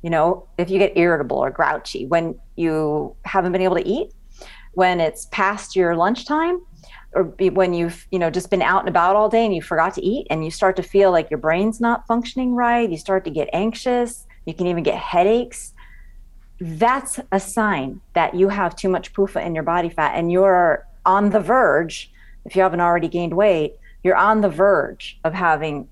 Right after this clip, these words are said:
adipose failure. And that will open you up to weight gain, diabetes, and everything associated with this thing they call, they've called it diabesity. I'm sure you've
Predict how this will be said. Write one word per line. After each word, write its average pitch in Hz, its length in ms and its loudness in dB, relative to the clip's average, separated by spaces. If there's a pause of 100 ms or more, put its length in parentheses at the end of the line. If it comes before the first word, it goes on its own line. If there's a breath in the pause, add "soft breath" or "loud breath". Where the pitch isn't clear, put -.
adipose 156 760 -2 (160)
failure. 226 540 0 (640 loud breath)
And 165 420 0 (320)
that 175 300 2
will 190 260 4
open 226 280 2
you 285 160 2
up 147 240 0 (240)
to 151 580 -2
weight 196 320 2
gain, 196 580 0 (320 soft breath)
diabetes, 185 800 4
and 180 100 0
everything 233 340 2
associated 202 580 2
with 156 100 -2
this 170 160 -4
thing 175 180 -4
they 165 120 -2
call, 160 440 2
they've 170 140 -4
called 185 200 2
it 147 80 -6
diabesity. 185 920 0
I'm 175 80 -6
sure 170 220 0
you've 160 260 -2